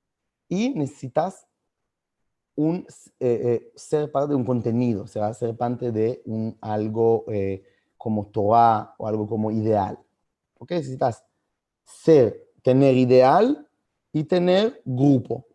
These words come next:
¿Ok? Ok. Interesante esta idea, bien, se puede verla en muchas cosas, en todo el mundo, se puede ver muchas veces. Lindo. Pero ahí él demuestra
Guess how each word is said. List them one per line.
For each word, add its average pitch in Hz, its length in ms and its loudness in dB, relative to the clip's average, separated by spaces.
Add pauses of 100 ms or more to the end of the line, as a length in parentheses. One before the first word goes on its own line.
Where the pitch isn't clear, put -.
(1040)
¿Ok? 185 160 -4 (1700)
Ok. 269 200 -2 (760)
Interesante 156 1080 2
esta 208 200 -4
idea, 139 400 2
bien, 123 360 -2
se - 180 -12
puede 120 260 2
verla 120 380 4
en 123 120 -8
muchas 175 340 -10
cosas, 135 720 0 (380)
en 156 380 0
todo 135 200 6
el 113 80 2
mundo, 120 360 -4
se 117 160 -10
puede 104 180 -4
ver 98 140 -6
muchas 98 240 -12
veces. - 240 -20 (400)
Lindo. 117 480 -4 (440)
Pero 139 200 -2
ahí 233 400 -8
él 143 300 -8
demuestra 120 1200 -6